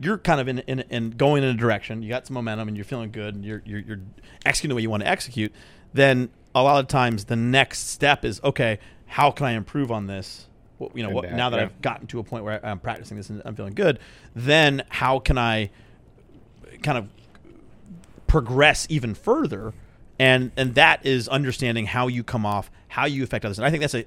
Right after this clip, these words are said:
Speaker 1: it's a critical leadership trait, right? I've seen a lot of business leaders primarily, but, but a lot of leaders who, well, self-proclaimed leaders, more like managers, but, um,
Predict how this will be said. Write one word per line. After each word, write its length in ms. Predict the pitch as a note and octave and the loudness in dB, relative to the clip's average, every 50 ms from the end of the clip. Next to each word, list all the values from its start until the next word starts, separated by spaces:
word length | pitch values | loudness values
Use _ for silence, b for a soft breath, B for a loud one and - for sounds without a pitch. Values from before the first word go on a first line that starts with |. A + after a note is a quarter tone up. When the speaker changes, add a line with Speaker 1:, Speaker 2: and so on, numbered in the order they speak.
| - - | -8 -10
Speaker 1:
it's 120 | - - C3 | -8 -6 -4
a 120 | A#2+ G#2 - b b b b b b b - - | -4 -6 -6 b b b b b b b -20 -16
critical 520 | - - - G#3 A3 A3+ A3 A#3 A3 F#3 | 0 4 6 8 8 8 8 6 4 4
leadership 380 | D3 D3+ D#3 D3 B2+ - - - | 4 4 4 2 2 0 -4 -10
trait, 240 | - - G#2 F2+ - _ _ _ _ _ _ _ _ _ _ _ _ _ _ - | -10 -10 -10 -10 -12 _ _ _ _ _ _ _ _ _ _ _ _ _ _ -4
right? 220 | B2+ B2+ B2+ A2+ - _ _ _ _ _ _ - | -2 -2 -2 -2 -6 _ _ _ _ _ _ 4
I've 160 | C#3 D#3+ D3+ | 4 4 4
seen 120 | - F3 C#3+ | 4 0 -2
a 40 | |
lot 380 | B2+ B2+ C3+ D3+ D#3+ F3 F3 D#3+ | -2 2 4 6 6 8 6 6
of 320 | D3+ C#3 A#2+ - - A#2+ | 4 4 0 -2 -6 0
business 340 | C#3 D#3+ D3+ C#3 C#3+ B2+ - C3+ | 2 4 4 4 2 0 0 -2
leaders 260 | A#2 G#2+ A2 G#2 - | -2 -2 -2 -4 -4
primarily, 340 | - G#2 G2+ G#2+ G2+ G#2 A#2 | -4 -4 -2 -2 -4 -4 -4
but, 260 | B2 A#2+ A2 - - | -4 -6 -6 -6 -6
but 180 | - B2+ A#2 - - | -4 -4 -4 -2 -2
a 40 | |
lot 160 | B2 A#2+ C#3 D3 | 0 2 2 2
of 80 | C3+ | 2
leaders 340 | E3 A#3 G#3+ E3 B2+ - - b b b b b b b | 2 0 0 0 -2 -2 -6 b b b b b b b
who, 500 | b E3+ F3 E3 D3+ C#3+ C#3 C3 C3+ - - - - _ - | b 2 4 4 4 4 2 0 -2 -6 -10 -20 -20 _ -14
well, 180 | - G2+ F2+ - | -12 -12 -10 -6
self-proclaimed 560 | - A#2 G2+ - - - - B2+ C#3 C3 A2 | -6 -6 -6 -6 -8 -10 -6 -6 -6 -6 -6
leaders, 300 | G2+ F#2+ F#2+ G2+ - - - | -6 -6 -6 -8 -8 -8 -6
more 140 | A#2+ C#3+ | -4 -4
like 140 | B2+ G2+ F#2 | -4 -6 -6
managers, 420 | G#2 A#2+ C#3 A#2 F2+ G#2+ G#2+ - - B B B B B B | -6 -6 -6 -6 -6 -6 -8 -10 -10 B B B B B B
but, 240 | B E3+ F3 - - - - - | B 4 4 4 0 -20 -12 -4
um, 340 | - D#3+ D3+ D3+ D3 D3 C#3 | 0 2 4 4 4 2 0